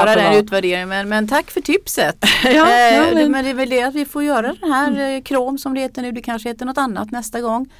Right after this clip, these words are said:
Speaker 1: Mm.
Speaker 2: Inte vet jag, men det ska bli så bra som möjligt, och då är det bra med input från olika delar, till exempel från er.
Speaker 1: Mm. Det ger vi gärna. En viktig del som Vänsterpartiet krävde var ju det här att man skulle ha mer tid för att utarbe-, ut, eh,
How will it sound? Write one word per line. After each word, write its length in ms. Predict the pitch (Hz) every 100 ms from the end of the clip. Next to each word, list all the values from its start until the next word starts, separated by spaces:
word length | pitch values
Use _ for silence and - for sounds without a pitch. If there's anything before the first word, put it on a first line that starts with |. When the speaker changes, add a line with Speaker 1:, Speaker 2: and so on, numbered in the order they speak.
| _
Speaker 1:
Mm. 260 | 226 208 202
Speaker 2:
Inte 160 | 214 220
vet 160 | 247
jag, 260 | 226 214 226
men 120 | 233
det 80 | 240
ska 220 | 220 247
bli 240 | 240 269 254
så 180 | 247
bra 280 | 226 226 214
som 200 | 214 214
möjligt, 440 | 214 202 190 202 214
och 80 |
då 60 | 214
är 60 | 220
det 60 |
bra 200 | 226 208
med 120 | 202
input 500 | 208 196 185 - 233
från 400 | - 220 208 202
olika 340 | 208 240 247 233
delar, 220 | 214 -
till 60 | 214
exempel 300 | - 277 -
från 180 | - -
er. 220 | - - _ _ -
Speaker 1:
Mm. 280 | 196 160 196 _ _ 208 214 - - - -
Det 100 | 196
ger 220 | 247 214
vi 100 | 202
gärna. 540 | 208 214 226 151 165 - - _ -
En 80 |
viktig 300 | 277 349 277
del 360 | 302 320 233 208 226
som 400 | 220 262 233 220 208
Vänsterpartiet 760 | 247 254 214 208 208 185 175
krävde 360 | - 196 196 190
var 180 | 180 170
ju 80 |
det 80 | 170
här 260 | 175 196 156
att 140 | 156
man 140 | 156 151
skulle 220 | 190 175
ha 120 | 180
mer 240 | 214 196
tid 500 | 151 339 302 - 170
för 120 | - 175
att 220 | 165 _
utarbe-, 640 | 185 190 - 165 147 -
ut, 500 | 190 202 175 - _
eh, 80 | 180